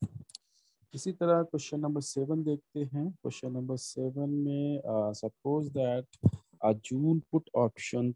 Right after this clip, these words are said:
to sell a share for a sixty U S dollar cost for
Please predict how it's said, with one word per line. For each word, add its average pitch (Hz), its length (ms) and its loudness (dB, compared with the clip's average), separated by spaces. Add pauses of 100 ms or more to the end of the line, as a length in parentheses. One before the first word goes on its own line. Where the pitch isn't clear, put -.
to 120 80 -2
sell 143 380 2 (120)
a 101 140 2
share 101 480 4 (160)
for 98 220 4
a 98 80 4
sixty - 460 -4 (100)
U 104 140 4
S 101 100 0
dollar 98 420 2
cost 82 400 2 (100)
for 101 160 4